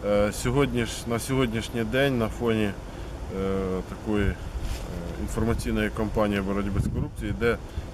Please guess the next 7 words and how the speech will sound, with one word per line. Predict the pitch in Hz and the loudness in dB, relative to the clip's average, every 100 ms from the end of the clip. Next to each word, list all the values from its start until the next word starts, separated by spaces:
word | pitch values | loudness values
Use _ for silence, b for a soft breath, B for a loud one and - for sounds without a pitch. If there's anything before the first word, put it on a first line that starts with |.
| 135 | 0
інша | 139 - 107 | 0 4 4
війна. | 101 104 104 98 - B B B - - 101 | 4 4 2 2 0 B B B -6 -4 -2
Йде | 101 127 123 110 | 2 6 6 6
війна | 117 120 113 101 | 4 4 4 2
з | 98 | 4
лісом, | 107 110 131 143 - - 104 | 4 4 0 -2 -4 -6 -4
яка | 104 - 117 107 | -2 2 4 4